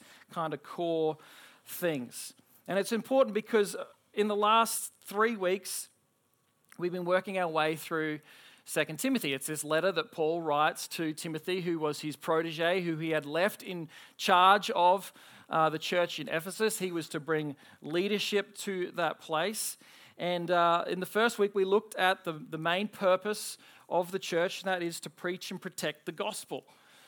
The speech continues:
And, uh, that's the, that's what we've just talked about, right? That, that is the gospel. They are to preach and protect that no matter the cost. And in the second week, we looked at what the cost is going to be, and that is that you're going to suffer for it.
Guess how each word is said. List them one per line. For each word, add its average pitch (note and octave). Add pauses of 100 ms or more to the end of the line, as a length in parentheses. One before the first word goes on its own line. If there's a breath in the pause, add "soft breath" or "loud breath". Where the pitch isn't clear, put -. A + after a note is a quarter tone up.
(160 soft breath)
And, D#3
uh, D3+
that's E3
the, F#3+ (120)
that's D3
what E3
we've E3+
just E3+
talked A3
about, C#3+
right? D3
That, D#3
that D#3
is E3
the E3
gospel. F3
They D3
are D#3+
to D3+
preach -
and E3+
protect - (380 loud breath)
that E3
no E3
matter D#3+
the G3
cost. F3 (380 loud breath)
And E3+
in F3+
the F3
second A3+
week, G#3+
we G3+
looked G3+
at F#3
what F3
the E3+
cost F#3
is D#3
going G3+
to F3+
be, D3+
and E3+
that F3+
is F#3
that D#3
you're E3+
going C#3
to F3
suffer B3+
for D#3+
it. -